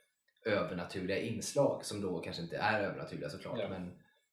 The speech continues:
Speaker 1: det blir ändå lite mystiskt med det och just det mörkret. Så att jag, den här ser jag nästan, jag tycker ju, jag är inte jätteförtjust i de andra två. De är snygga och så, men det är inte, eh, super. Men den här ser jag faktiskt fram emot lite mer. Jag,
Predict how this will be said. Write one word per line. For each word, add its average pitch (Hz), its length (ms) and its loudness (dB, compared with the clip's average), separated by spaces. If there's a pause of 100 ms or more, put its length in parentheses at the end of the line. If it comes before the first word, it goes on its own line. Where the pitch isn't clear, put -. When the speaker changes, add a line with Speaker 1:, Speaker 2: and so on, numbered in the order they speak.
(260)
Speaker 1:
det 85 60 -10
blir 101 220 2
ändå 98 100 0
lite 92 160 -8
mystiskt 98 500 -4
med 107 160 0
det - 240 -4
och 98 100 -4
just 92 180 -6
det 90 80 -6
mörkret. 87 380 -8
Så 101 80 -2
att - 80 -4
jag, 107 100 2 (220)
den 110 140 2
här 117 140 4
ser - 200 4
jag 147 60 8
nästan, 143 280 2
jag 110 100 0
tycker 123 240 -2
ju, 120 140 0
jag 120 240 4
är 135 60 4
inte 120 140 -2
jätteförtjust - 840 -4
i - 20 -2
de 120 60 0
andra 87 400 0
två. - 420 -6
De 113 120 0
är 117 40 2
snygga 139 520 4
och 143 60 6
så, 82 200 0
men 104 200 -4
det - 160 -4
är 101 40 -6
inte, 95 220 -6 (720)
eh, 131 240 -8
super. - 340 -6
Men 107 280 -2
den 107 120 -2
här 127 160 2
ser 151 120 2
jag - 80 0
faktiskt 123 240 -2
fram 95 160 -2
emot 92 120 -8
lite 85 180 -6
mer. 110 280 0
Jag, 95 80 -4